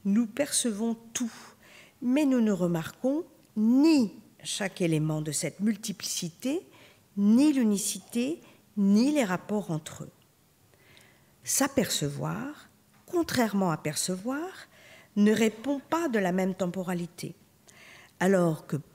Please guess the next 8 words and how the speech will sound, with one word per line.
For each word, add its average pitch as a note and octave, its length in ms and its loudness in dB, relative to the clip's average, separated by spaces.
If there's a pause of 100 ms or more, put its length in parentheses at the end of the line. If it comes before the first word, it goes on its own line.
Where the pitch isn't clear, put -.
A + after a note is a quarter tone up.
(100)
percevoir F3+ 880 -2 (260)
se - 200 -2
fait E3 240 -2
nécessairement A3+ 880 0
de E3+ 120 -2
manière D3 480 -2 (160)
instantanée, F3+ 800 -2 (760)
s'apercevoir F3 1300 -2